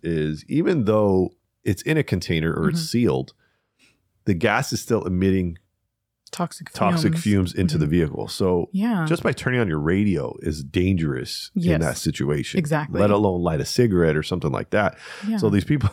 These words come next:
Speaker 1: <laughs> are filling up their cars with gasoline,
Speaker 2: It's
Speaker 1: and their cars are
Speaker 2: insane.
Speaker 1: catching fire on the way home.
Speaker 2: Oh, and th-,
Speaker 1: because
Speaker 2: and, and this is why they say turn off your ignition, uh,
Speaker 1: Exactly.
Speaker 2: when you go to the gas
Speaker 1: When you're
Speaker 2: because
Speaker 1: fueling.
Speaker 2: of the fumes.
Speaker 1: Or if there's an earthquake,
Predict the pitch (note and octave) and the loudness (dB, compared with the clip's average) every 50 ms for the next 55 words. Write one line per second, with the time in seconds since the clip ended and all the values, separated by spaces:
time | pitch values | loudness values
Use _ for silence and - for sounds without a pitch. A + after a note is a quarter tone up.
0 | - - - C#3+ C#3 - - D#3+ C3+ - - - A#2+ G2+ - - - - - - | -2 -2 -4 -4 -4 -2 -2 -2 -2 -2 -2 -4 -4 -4 -4 -10 -20 -20 -20 -18
1 | - - - - - D#3 D#3+ D#3 C3 - - - D3 C#3+ - - - B2+ A#2+ A#2+ | -20 -20 -18 -4 -2 0 2 2 0 -2 -2 -2 -2 -2 -2 0 0 0 0 0
2 | - - A#2 A#2 A#2+ A#2+ A#2 G#2+ G#2 G#2+ G2+ F#2 G#2+ G2 G2+ G2+ - - A2+ F#2+ | 0 0 2 2 4 2 2 2 2 0 2 2 2 2 2 0 0 0 2 2
3 | F#2 E2+ E2+ E2+ G2+ A#2 - - - - A4 - - - - - C#3+ C#3+ D#3 D#3 | 2 0 0 -2 -4 -4 -6 -8 -6 -6 -6 -6 -6 -4 -2 0 0 2 0 0
4 | D#3+ - - F3+ - D4+ B3+ C#4 D3+ B2+ C3+ A#2+ G2 - A2+ G#2 F#2 - A#2 G#2+ | 0 0 0 0 0 2 2 0 0 0 2 0 2 2 0 0 0 2 2 2
5 | G#2 G#2 G#2+ G#2+ A2 A2+ A#2+ B2 B2+ C3 A#2+ C#3+ D#3+ C3+ G2+ F#2 F#2 F#2 F2 E2 | 4 4 4 2 2 0 0 0 0 0 2 2 2 0 0 -2 -4 -6 -8 -4
6 | A2 G#3 G#3+ A3 A#3 A3+ - A#2 A2 - - A2+ G#2 - G2 A2+ C3 A#3 A3 A3 | -2 0 2 2 0 0 0 0 2 2 2 2 2 2 0 0 0 0 0 0
7 | A3+ - - - A#3+ A#3 B3+ B3+ C#4+ C4 C#4 C4+ B3 A#3+ A#3+ B3 B3 B3 G#3+ G#3 | -2 -2 -2 0 0 0 0 -2 -2 -2 -2 0 0 0 -2 -2 0 -2 -2 -2
8 | G#3+ - - G3+ G3+ G3 E3+ F3+ F3 E3+ - F#3 F3 E3 D#3+ - E3+ D#3+ D#3 E3+ | -2 -2 0 0 0 2 2 0 0 0 0 0 0 0 0 -2 -2 0 2 0
9 | F3+ F#3 - - D#3+ D3+ D3+ D#3+ E3+ F3+ - - - A#2 G#2+ F#2 G#2 A2 G2 F#2 | 0 0 -2 -2 -2 0 0 0 -2 -4 -2 0 2 2 2 2 0 0 2 2
10 | F2+ F3+ - - - F#3 F3+ F3+ D#3+ E3+ E3 D#3+ D#3+ E3 E3+ - F#2+ G2 G2+ A2+ | 2 2 0 0 0 -2 -2 -2 -2 -2 0 0 0 0 0 0 0 2 2 0
11 | B2+ F3 F#3+ D#3 C#3+ C3+ B2+ G#2+ F2+ E3+ E3 - - - G3+ F#3+ E3+ D3 D3+ C#3+ | 0 0 0 0 0 0 0 0 0 -2 -2 -2 -2 -2 -2 0 -2 -2 -4 -2
12 | D#3+ D3+ A#2+ C3 C3+ C3 C3 B2 A#2 - B2+ A#2 A2+ A2 A#2+ A#2 A#2 B2 B2+ - | 0 0 2 2 2 2 2 0 0 2 0 2 2 2 2 2 2 2 0 -2
13 | - - G#2+ F2+ D#2 D3 - _ | -2 0 0 0 0 -2 -6 _